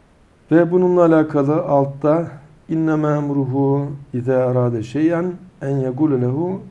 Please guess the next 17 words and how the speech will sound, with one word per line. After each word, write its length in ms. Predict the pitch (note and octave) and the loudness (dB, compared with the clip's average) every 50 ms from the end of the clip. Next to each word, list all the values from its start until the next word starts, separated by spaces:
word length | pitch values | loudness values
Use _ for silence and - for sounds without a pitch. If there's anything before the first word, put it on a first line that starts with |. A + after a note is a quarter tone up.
| - - - | -20 -8 -4
كُنْ 220 | - E3 E3 D#3 | -4 -4 -4 -4
فَيَكُنْ. 480 | - C#3+ C#3 C#3 C3+ B2 B2+ C3+ B2+ A2 G2 - - - - - - - - - _ _ _ _ _ _ _ _ _ _ | -2 0 2 2 2 2 0 -2 -4 -4 -6 -8 -12 -18 -20 -20 -20 -20 -20 -20 _ _ _ _ _ _ _ _ _ _
Bu 100 | D#3 D#3+ | -2 0
nazara 420 | D3+ C#3+ B2+ A#2+ A#2+ A2 A2 G#2+ G#2 | 2 2 2 0 0 -2 -2 -2 -4
verilmiş. 680 | G#2 G2+ G2 F#2+ F#2+ G#2 D3 F#3 F#3 - - - - - _ _ _ _ _ _ _ _ D3 | -6 -6 -8 -10 -12 -10 -10 -10 -10 -12 -16 -20 -20 -20 _ _ _ _ _ _ _ _ -4
Yani 220 | C#3 C3+ C3 C#3+ | -2 -2 -2 0
Allah 420 | D3+ C#3+ B2+ A2 A#2 B2+ D3+ E3 E3 - - - - - - - - - - _ | 0 0 0 0 0 -2 -2 -4 -6 -12 -18 -20 -20 -20 -20 -20 -20 -20 -6 _
bir 120 | D3 C#3+ C#3 | 0 0 0
şeyin 280 | C#3 - C#3+ C#3 C#3+ | 0 0 0 0 0
olmasını 540 | C#3+ C#3+ C#3 C#3 C#3 C3+ C3 - C#3 C#3 C3+ | 0 0 0 0 0 -2 -4 -4 -4 -4 -2
murad 380 | C3+ C3 C3 C3+ C3+ C3 B2+ A#2+ | -2 -2 2 2 2 4 2 0
ettiğinde 680 | A#2 G#2+ - - - G#2+ G2 F#2+ F#2+ A2+ C#3 E3+ F#3 F#3 F#3 - - - _ _ _ _ _ _ _ - - _ - | -2 -4 -6 -8 -8 -8 -8 -8 -8 -6 -6 -6 -6 -8 -12 -16 -20 -20 _ _ _ _ _ _ _ -20 -20 _ 0
"ol" 340 | D3 D#3+ F#3 F#3+ F#3+ F3 D#3+ | 2 2 2 2 -2 -2 -2
der 340 | F#3 F#3 F#3+ G3 G3 G3 - - - _ _ _ _ _ _ _ _ _ - | -2 -2 -2 -2 -4 -8 -16 -20 -20 _ _ _ _ _ _ _ _ _ -8
ve 60 | C#3+ | -4
o 180 | C#3+ C#3 C3+ B2+ | -2 -2 -2 -4
şey 380 | B2+ - D#3 D#3+ F3 F#3 F#3 | -4 -4 -4 -4 -4 -4 -6